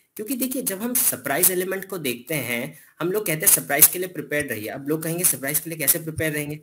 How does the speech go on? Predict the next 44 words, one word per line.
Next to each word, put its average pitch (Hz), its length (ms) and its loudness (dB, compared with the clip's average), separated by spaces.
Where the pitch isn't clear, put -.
Surprise 120 340 0
तो - 60 8
surprise 156 320 6
होता 190 140 2
है, 190 60 6
वो 190 60 4
तो 180 100 4
उसी 170 140 10
समय 208 240 6
मिलेगा। 185 440 0
But 196 100 4
हम 233 140 2
जब 233 100 2
surprise 170 480 4
element 190 400 0
के 202 60 -8
लिए 202 80 -2
preparation 156 540 -2
की 185 100 -6
बात 139 280 -2
करते 127 240 -2
हैं - 100 -2
तो 277 100 -4
it - 100 -4
is 240 100 6
something 208 320 6
like 220 240 2
कि 226 200 -4
अगर 170 160 4
आप 196 80 4
sea - 240 8
watch 165 300 4
पे 170 160 4
जा 123 200 6
रहे 120 180 4
हैं - 380 0
and 170 160 -4
आप 165 360 -2
अगर 160 240 -2
swimming 190 420 6
नहीं 165 120 4
आती 117 260 0
है 120 60 2
आपको, 120 360 -6